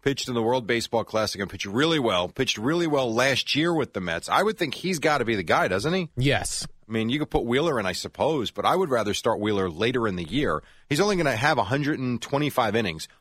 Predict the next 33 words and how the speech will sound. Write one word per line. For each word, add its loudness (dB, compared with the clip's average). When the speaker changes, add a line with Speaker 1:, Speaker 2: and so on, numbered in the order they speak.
Speaker 1:
Why 2
would 0
you 0
start 2
him 0
in 0
April? -2
Speaker 2:
I 6
told 2
you 2
by 4
the 4
end 4
of 2
June, 2
the 2
Mets 2
rotation's 2
gonna 4
have 2
one 2
guy 4
that 0
you 2
recognize 2
in 0
it. -6
Speaker 1:
Who's 2
that, 2
DeGrom 2
or 4
Speaker 2:
Syndergaard. 4
Speaker 1:
Syndergaard? 0